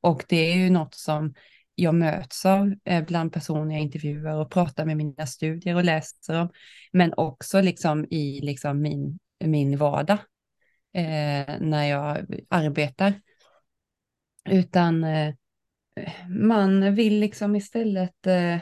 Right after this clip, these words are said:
man tycker inte att det liksom är ett tillräckligt argument, bara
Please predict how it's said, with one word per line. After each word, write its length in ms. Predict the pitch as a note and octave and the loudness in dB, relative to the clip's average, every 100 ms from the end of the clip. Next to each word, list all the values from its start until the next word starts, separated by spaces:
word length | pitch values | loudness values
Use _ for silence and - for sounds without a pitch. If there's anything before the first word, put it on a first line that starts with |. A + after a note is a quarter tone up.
| - | -2
man 160 | G#3 G#3+ | 0 2
tycker 260 | A#3 A3+ | 2 2
inte 160 | A3 G3 | 0 0
att 120 | F#3 | -2
det 280 | F#3 E3+ E3 | 0 0 0
liksom 300 | E3+ F3+ E3+ | -4 -4 -2
är 80 | D#3 | -2
ett 100 | - | -2
tillräckligt 640 | - F3 D#3 - D#3 - - | 0 0 0 -4 -8 -8 -4
argument, 680 | E3 E3+ E3 E3 G#3 - | 0 2 2 2 2 -2
bara 380 | - F#3 E3+ D#3 | -2 0 0 -4